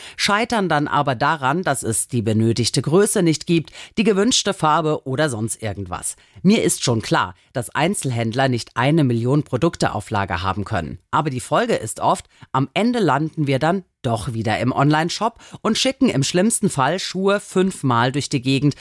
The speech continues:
bis die Größe denn dann wirklich passt. Und dann gibt es auch noch Kunden, die wollen vor Ort kaufen, ihnen wird aber von frustrierten Händlern schlichtweg Beratungsklau unterstellt.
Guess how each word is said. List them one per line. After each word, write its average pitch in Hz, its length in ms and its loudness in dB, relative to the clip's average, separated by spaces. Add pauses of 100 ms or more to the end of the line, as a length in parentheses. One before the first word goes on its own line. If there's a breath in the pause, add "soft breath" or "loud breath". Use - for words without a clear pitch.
(180 loud breath)
bis 139 160 0
die - 120 -4
Größe 123 480 2
denn 131 220 2
dann 135 260 0
wirklich 123 360 -4
passt. - 380 -8 (420 loud breath)
Und 160 180 2
dann 240 220 0
gibt 185 200 -6
es - 140 -6
auch 107 180 -6
noch 123 180 -4
Kunden, 151 440 0 (240 loud breath)
die 151 160 2
wollen 123 300 4
vor - 200 -4
Ort 101 240 -4
kaufen, 180 540 0 (220 loud breath)
ihnen 151 300 6
wird 127 220 0
aber 120 220 2
von 131 260 0
frustrierten - 800 0
Händlern 139 560 2 (220 loud breath)
schlichtweg - 600 0 (140)
Beratungsklau 117 1040 0 (100)
unterstellt. 107 880 -2